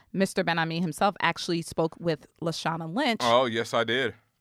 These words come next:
Speaker 1: Who plays Maria Rambeau, Monica Rambeau's mother, in the upcoming Captain Marvel film.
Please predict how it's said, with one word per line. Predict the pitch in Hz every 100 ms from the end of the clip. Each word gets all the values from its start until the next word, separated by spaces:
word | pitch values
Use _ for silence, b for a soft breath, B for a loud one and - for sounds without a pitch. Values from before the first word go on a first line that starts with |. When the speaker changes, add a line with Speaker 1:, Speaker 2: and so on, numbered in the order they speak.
| - b b b
Speaker 1:
Who | 233 202
plays | 233 208 202 196 190
Maria | 208 196 190 285 269 214 -
Rambeau, | 156 143 139 165 175
Monica | 165 165 170
Rambeau's | 156 156 147 147 147
mother, | 156 151 147 147 156
in | - 156
the | 156
upcoming | 170 160 - 156 147
Captain | - 143 - 143
Marvel | 143 147 135
film. | 135 - 247 147